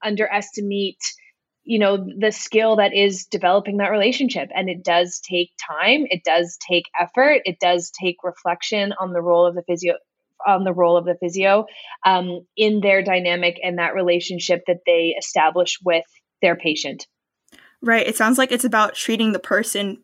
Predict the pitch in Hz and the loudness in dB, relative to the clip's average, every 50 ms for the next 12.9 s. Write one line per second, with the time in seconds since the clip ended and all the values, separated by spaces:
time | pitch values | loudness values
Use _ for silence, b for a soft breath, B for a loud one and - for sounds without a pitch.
0 | _ - - 185 185 180 - - - - 185 180 170 170 165 - - - 196 196 | _ 0 2 2 2 2 0 -6 -8 -8 -8 -6 -4 -4 -4 -4 -6 -10 -12 -12
1 | 220 - - 190 170 170 170 175 - - - 180 175 - 175 156 147 - _ _ | -10 -8 -6 -6 -6 -6 -8 -10 -8 -8 -8 -6 -6 -6 -8 -8 -10 -14 _ _
2 | _ _ _ _ _ _ _ _ _ _ _ - 247 254 277 254 233 196 165 160 | _ _ _ _ _ _ _ _ _ _ _ 2 2 4 4 4 2 2 0 -4
3 | - - - 247 294 330 359 349 381 381 339 339 - 349 285 339 349 330 - 349 | -12 -10 -4 0 0 0 0 0 -2 -2 -2 -2 -2 -2 -2 0 -2 0 0 -2
4 | 339 339 339 370 349 320 294 247 262 285 302 269 247 190 - - 247 294 285 240 | -2 -2 -4 -6 -6 -6 -4 -2 0 0 0 0 -2 -2 -4 -8 -8 -8 -4 -2
5 | 302 311 381 - - - 453 453 453 - 349 320 254 285 302 330 - 339 330 - | 0 0 0 0 2 0 0 0 0 0 0 0 0 2 2 2 4 4 2 2
6 | 359 320 - - 349 247 233 214 208 208 196 202 - - 302 247 277 247 240 220 | 2 0 0 0 2 4 2 2 2 2 0 0 0 -2 0 2 2 2 2 2
7 | 220 254 269 - 330 285 262 277 262 254 226 190 190 196 - 359 359 349 320 - | 0 0 0 0 -4 -6 -4 -2 -4 -4 -4 -4 -6 -10 -12 -12 -14 -14 -12 -6
8 | - 339 381 320 - - 269 262 247 233 208 202 - - - 320 330 330 - 403 | -2 0 0 0 0 0 0 0 0 -2 -4 -6 -6 -10 -6 -4 -2 0 0 0
9 | 415 349 320 - 311 349 B B B B B B B - - 262 269 262 240 269 | 2 2 2 2 2 -2 B B B B B B B -2 0 0 2 2 2 2
10 | 269 - 349 349 427 466 370 349 349 - 359 349 339 - 294 269 240 233 233 - | 2 2 2 0 0 0 0 0 -2 -2 -2 -4 -2 -2 -2 0 0 0 -2 -2
11 | - - - - - 226 220 - - 247 247 247 254 247 - - 226 220 226 233 | -8 -8 -2 0 0 0 0 -2 -2 0 2 2 2 2 2 2 0 2 2 0
12 | 233 233 233 226 233 196 214 - 226 220 220 208 196 190 - - - | 2 0 0 0 -2 -4 -4 -2 -2 0 0 0 0 -2 -4 -6 -8